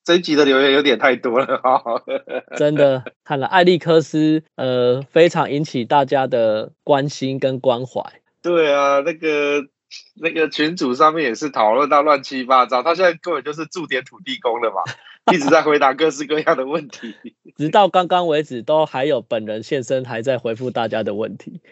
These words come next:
Speaker 2: <laughs>
Speaker 1: 已经快一个礼拜了，真是辛苦他了。
Speaker 2: 真的，不过也好啦，
Speaker 1: 好啦。
Speaker 2: 就是有一个，有一群那个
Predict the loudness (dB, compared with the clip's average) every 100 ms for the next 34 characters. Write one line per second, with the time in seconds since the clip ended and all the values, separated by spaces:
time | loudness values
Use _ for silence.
0 | -18 -2 0 0 -4 -4 -8 -8 -10 -10
1 | -12 -10 -8 0 0 0 -4 -12 -12 -10
2 | -4 -4 -6 -12 -12 -16 -16 -18 -12 -10
3 | -8 -10 -12 -12 -10 -12 -4 2 4 4
4 | 2 0 -6 -4 -6 -8 -20 _ -2 0
5 | 0 -2 -2 -6 -8 -2 2 4 4 4
6 | 0 0 4 4 4 2 2 2 0 -2
7 | 0 4 4 4 0 _ _ -8 -2 0
8 | 0 -2 0 -2 0 0 2 0 -2 -4